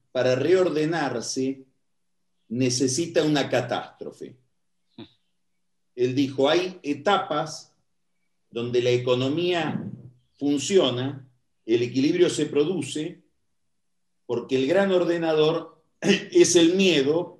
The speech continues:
posterior a una catástrofe". Tuvimos dos catástrofes muy importantes. Una fue una hiperinflación, desde el punto de vista económico estoy hablando, ¿no?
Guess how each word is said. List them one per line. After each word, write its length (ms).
posterior 600
a 40
una 200
catástrofe". 760
Tuvimos 460
dos 180
catástrofes 960
muy 260
importantes. 800
Una 220
fue 160
una 160
hiperinflación, 1080
desde 180
el 100
punto 220
de 60
vista 400
económico 640
estoy 220
hablando, 440
¿no? 280